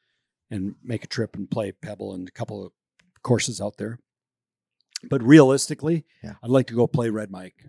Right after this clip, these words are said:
Speaker 1: Links in
Speaker 2: Red
Speaker 1: North
Speaker 2: Mike?
Speaker 1: Dakota. I
Speaker 2: Have you
Speaker 1: haven't
Speaker 2: played
Speaker 1: played
Speaker 2: it?
Speaker 1: it. No.
Speaker 2: Never played it.
Speaker 1: I've been out there and, uh, you know, to Bully, um, not like it's right next door, but as long as you're out there, you, you
Speaker 2: Yeah.
Speaker 1: should get up there. Some say it's their favorite of the three.
Speaker 2: Okay.
Speaker 1: Um,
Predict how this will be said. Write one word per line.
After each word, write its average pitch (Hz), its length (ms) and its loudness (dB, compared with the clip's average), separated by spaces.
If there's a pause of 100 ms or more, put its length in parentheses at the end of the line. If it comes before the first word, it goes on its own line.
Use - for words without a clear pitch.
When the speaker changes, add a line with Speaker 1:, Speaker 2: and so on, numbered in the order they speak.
Speaker 1:
Links 120 240 -2
in 107 60 -6
Speaker 2:
Red 104 40 -4
Speaker 1:
North 101 100 -4
Speaker 2:
Mike? 101 60 -14
Speaker 1:
Dakota. 107 240 -6
I 95 100 -10
Speaker 2:
Have 117 120 6
you 120 40 6
Speaker 1:
haven't 107 60 0
Speaker 2:
played 113 180 4
Speaker 1:
played 139 80 4
Speaker 2:
it? 147 120 -2
Speaker 1:
it. - 60 -20
No. 131 260 -2
Speaker 2:
Never 135 260 -2
played 175 240 -2
it. - 80 -10 (100)
Speaker 1:
I've 120 80 -8
been 131 120 4
out 147 200 2
there 151 360 -2
and, 123 500 -4
uh, 110 320 -2 (460)
you 160 100 2
know, 135 100 6
to 110 80 0
Bully, 113 420 -2 (540)
um, 101 480 -10 (180)
not 113 220 -4
like 98 140 -16
it's 98 120 -12
right 104 160 -10
next 95 280 -12
door, 110 280 0
but 104 180 -8
as 101 140 -6
long 143 140 6
as 110 100 2
you're 110 160 -4
out 120 180 -2
there, 104 140 -6
you, 110 100 -6 (120)
you 123 160 -8
Speaker 2:
Yeah. 117 80 -4
Speaker 1:
should 113 140 -4
get 117 120 -6
up 113 120 -10
there. 104 180 -6 (760)
Some 165 280 6
say 151 200 2
it's 135 160 2
their 135 160 0
favorite 104 520 -4
of 95 160 -8
the 98 100 -12
three. 87 460 -12
Speaker 2:
Okay. 113 320 -6
Speaker 1:
Um, 98 400 -16